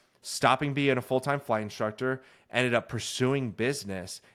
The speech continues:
and buying a plane. And it was great. And the problem is, and this is for some, for basically anybody who is sitting there going, "I wish," or, "I feel like I'm a,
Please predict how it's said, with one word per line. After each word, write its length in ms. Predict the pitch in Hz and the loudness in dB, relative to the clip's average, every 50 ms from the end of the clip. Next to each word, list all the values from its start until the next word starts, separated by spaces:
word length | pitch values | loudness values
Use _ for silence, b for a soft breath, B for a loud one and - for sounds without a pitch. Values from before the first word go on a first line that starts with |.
| b b | b b
and 440 | - 113 113 113 113 113 113 110 104 | -6 -4 -2 0 0 0 -2 -2 0
buying 220 | 98 110 107 113 113 | 2 2 2 2 0
a 60 | 107 | -2
plane. 380 | - - 147 175 170 117 104 | -4 -2 0 0 0 0 -2
And 120 | - 113 127 | -2 -2 -2
it 60 | 131 | -2
was 160 | 139 139 113 101 | -2 -2 -4 -6
great. 500 | - 110 110 127 160 180 165 131 107 - | -10 -12 -6 -2 -2 0 0 -2 -4 -6
And 160 | - 127 123 117 | -6 -6 -6 -6
the 40 | |
problem 600 | - - - - - 143 151 180 202 180 170 123 113 | -6 -10 -14 -6 -2 0 2 2 2 2 0 -2 0
is, 200 | 110 107 104 117 | -2 -4 -4 -4
and 100 | 113 120 | -4 -4
this 160 | 139 - - | -4 -4 -4
is 80 | 156 - | -6 -6
for 120 | - 143 | -6 -6
some, 260 | - - 139 135 131 B B B B B B B | -2 -2 -2 -2 -4 B B B B B B B
for 140 | 147 139 123 | 2 4 6
basically 360 | 117 135 160 160 - 160 139 | 6 4 4 4 2 2 2
anybody 340 | 135 156 190 170 175 139 123 | 4 2 4 4 4 4 4
who 380 | 131 135 127 127 123 120 110 B B B B B B | 4 6 6 6 6 6 4 B B B B B B
is 200 | 131 120 117 - | 0 0 0 0
sitting 340 | - - 156 165 185 170 | 0 0 0 0 0 0
there 140 | 147 135 120 | 2 0 0
going, 300 | 104 123 120 123 120 117 | 0 0 0 0 0 0
"I 40 | 117 | -2
wish," 440 | 110 104 120 147 165 - - - - B B B B | 0 2 2 2 2 0 -4 -10 -14 B B B B
or, 120 | 110 120 | 4 4
"I 60 | 120 | 4
feel 220 | 113 - - 156 165 | 4 2 0 2 2
like 160 | 160 151 - | 2 2 2
I'm 120 | 131 127 | 2 0
a, 100 | 123 117 | 0 0